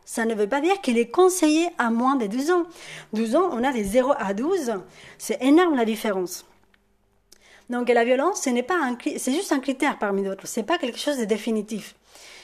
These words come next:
Il y a aussi la durée, l'identification su-, avec les sujets traités et, et les ég-, et les émotions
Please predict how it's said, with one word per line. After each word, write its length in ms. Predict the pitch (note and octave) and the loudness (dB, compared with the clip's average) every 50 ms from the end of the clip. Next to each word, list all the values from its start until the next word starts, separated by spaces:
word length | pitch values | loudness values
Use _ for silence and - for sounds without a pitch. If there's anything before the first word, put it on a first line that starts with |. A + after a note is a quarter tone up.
| - - | -12 -4
Il 80 | G#3 | 2
y 60 | G#3+ | 4
a 80 | G#3+ A3 | 4 4
aussi 240 | G#3+ G#3+ - C#4 B3 | 4 2 0 0 2
la 100 | G#3+ G3 | 2 2
durée, 380 | F#3 G#3+ G#3+ A3 A3+ B3 C#4+ F4 G4 G4 - | 2 2 4 4 6 6 4 4 2 -2 -4
l'identification 920 | - A#3 G#3+ A3 A3 G3 A#3 G#3 - G#3+ A#3 A3+ A3 - C4+ C4+ C4+ C4+ C4 | -2 0 2 2 0 0 -4 -4 -2 0 0 0 2 2 2 2 2 0 -2
su-, 180 | - - - | -6 -4 -2
avec 240 | A#3 A3+ A3 G#3+ G3+ | 0 2 2 2 0
les 60 | G#3+ | 0
sujets 400 | G3+ G3+ - A#3 A3 A3 A3+ A3 | -2 -2 -4 -6 -2 0 0 -2
traités 420 | G#3+ - G#3 G3+ - B3 B3 D#4+ G4 - - - - - - - - - - - - - | -2 -2 -8 -8 -2 -2 -2 -2 -2 -6 -14 -20 -20 -20 -20 -20 -20 -20 -20 -20 -12 -8
et, 80 | A3+ A3+ G#3 - - | -6 -6 -6 -2 2
et 120 | B3 A3+ | 2 2
les 200 | A3 A3 G#3+ G#3+ | 4 2 2 0
ég-, 240 | A3 G#3 G#3+ A#3 A3+ A#3 | -2 0 0 -4 -2 -2
et 80 | A3+ | 0
les 160 | A3 G#3+ G3+ G#3 | -2 0 0 0
émotions 440 | A3 A3+ G#3+ - E4 E4+ F4 E4 | -2 -2 -2 2 4 4 4 4